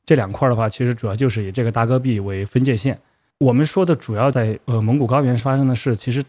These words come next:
大多数指的是在，呃，漠北发生的游牧民族的腹地。最有名的就是从西北向东南走向的，嗯，杭爱山脉，那是一片非常长的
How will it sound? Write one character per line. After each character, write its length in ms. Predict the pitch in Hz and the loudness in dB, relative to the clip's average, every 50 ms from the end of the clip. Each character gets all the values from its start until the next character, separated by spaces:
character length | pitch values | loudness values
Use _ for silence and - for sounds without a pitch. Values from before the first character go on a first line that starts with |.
| _ _ - | _ _ -4
大 160 | - 143 120 | -2 -2 0
多 180 | 113 156 196 185 | 2 2 0 0
数 220 | - 170 127 101 | 0 -2 -4 -4
指 180 | 107 - - 95 | -6 -10 -12 -8
的 100 | 104 113 | -8 -6
是 160 | 110 131 120 | -6 -4 -4
在， 300 | 110 131 123 113 107 104 - | -4 -2 -2 -4 -4 -6 -6
呃， 180 | 123 113 107 110 | -8 -8 -4 0
漠 160 | 135 143 123 | 0 0 0
北 160 | - - - _ | 0 -6 -14 _
发 120 | - 110 98 | -10 -10 -8
生 220 | - - 107 101 | -8 -6 -8 -8
的 100 | 98 95 - _ | -8 -10 -14 _
游 120 | - 113 113 | -6 -2 0
牧 120 | 123 131 | 0 2
民 180 | 120 113 117 113 | 0 0 0 -2
族 80 | 120 | -4
的 100 | 117 117 107 | -4 -6 -4
腹 140 | - - 143 | -2 -2 -2
地。 220 | 117 147 131 - - _ _ _ _ _ _ _ | 0 0 -2 -2 -4 _ _ _ _ _ _ _
最 140 | - - 160 | -2 2 2
有 120 | 139 117 107 | 4 2 2
名 180 | 101 95 95 | -2 -6 -6
的 80 | 107 107 | -6 -4
就 140 | 113 110 98 | -4 -4 -6
是 100 | - 107 | -6 -10
从 340 | - - - 101 101 113 | -14 -10 -8 -6 -4 -4
西 220 | 101 - - - 135 | -4 -4 -2 -2 0
北 260 | 127 - 92 90 87 | 0 0 -4 -4 -6
向 240 | 98 - - 113 110 | -10 -4 -4 -2 0
东 160 | 104 139 139 | 2 2 2
南 140 | 120 113 117 | 2 0 -2
走 140 | 110 - - | -4 -6 -12
向 180 | 98 - 113 101 | -10 -8 -6 -6
的， 80 | 101 104 - - | -6 -8 -10 -10
嗯， 160 | 104 95 95 | -10 -10 -8
杭 240 | 95 - 107 107 127 | -6 -2 0 2 2
爱 120 | 139 120 | 2 2
山 220 | 107 - 135 135 | 0 0 0 0
脉， 180 | 147 143 117 - _ _ _ _ _ _ _ - | 0 0 -2 -4 _ _ _ _ _ _ _ -6
那 100 | 127 113 | -4 -4
是 120 | 101 113 | -2 -2
一 40 | 113 | -2
片 160 | 110 117 107 | -2 -2 -2
非 140 | - 120 117 | -2 -4 -4
常 140 | 107 104 98 | -4 -4 -6
长 240 | - - 101 92 | -10 -12 -12 -12
的 120 | 98 95 | -12 -12